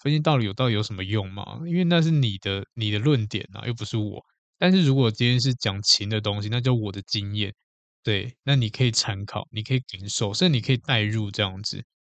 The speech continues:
那这个就是一个我觉得在互动过程中比较好的一种方式啦。对啊，你不用指责他，你就只是单纯说，“哦，以我经验我发生什么事情。”就像是，呃，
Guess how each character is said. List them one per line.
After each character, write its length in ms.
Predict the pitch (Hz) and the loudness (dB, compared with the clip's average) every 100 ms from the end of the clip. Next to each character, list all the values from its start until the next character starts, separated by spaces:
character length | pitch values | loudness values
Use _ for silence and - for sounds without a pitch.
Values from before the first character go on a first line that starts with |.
| _ | _
那 120 | 180 | 0
这 160 | 185 185 | 2 2
个 100 | 139 | 2
就 140 | 104 | 0
是 340 | 120 - 117 - - _ _ _ _ | -2 0 -2 -4 -14 _ _ _ _
一 80 | 120 | -6
个 600 | 117 120 101 95 78 85 - | 0 0 0 -2 -10 -14 -4
我 120 | 107 | -2
觉 160 | 107 123 | 2 2
得 160 | 120 | 2
在 220 | 110 120 | 2 0
互 180 | 117 151 | 2 4
动 160 | 135 123 | 4 4
过 140 | 123 | 0
程 200 | - 98 95 | 0 -6 -6
中 280 | 104 101 110 | -6 -6 -6
比 100 | 113 | -6
较 320 | 101 113 104 - _ _ _ - | 0 0 0 -6 _ _ _ -10
好 200 | - 101 | -2 -2
的 80 | 95 | 0
一 60 | 117 | 0
种 160 | 107 | -2
方 320 | 98 104 98 101 | -6 -8 -8 -8
式 220 | - 101 | -8 -10
啦。 180 | - - 151 | -10 -10 -8
对 120 | 139 117 | -2 0
啊， 60 | |
你 100 | 117 | 0
不 140 | 110 151 | 0 2
用 180 | 190 180 | 4 4
指 180 | 110 | 0
责 220 | 104 104 104 | -2 -2 -2
他， 240 | - 117 | 0 0
你 60 | 110 | 0
就 80 | |
只 60 | 123 | -2
是 100 | 113 | -4
单 180 | 107 110 | -2 -2
纯 160 | 110 98 | -2 -6
说 140 | - - | -6 -4
，“哦， 100 | 107 - _ _ | -6 -6 _ _
以 120 | - | 2
我 220 | 165 139 104 | 4 6 2
经 320 | - 120 123 | 0 0 2
验 120 | 123 | 2
我 60 | 98 | 0
发 160 | 110 | -2
生 100 | 110 | -2
什 120 | 104 | -2
么 40 | 95 | -6
事 100 | - | -6
情。” 120 | 107 | -2
就 80 | 127 | 0
像 180 | 147 139 | 2 4
是， 320 | 143 131 123 - _ | 4 2 -2 -10 _
呃， 420 | 107 104 101 - | -2 -2 -2 -6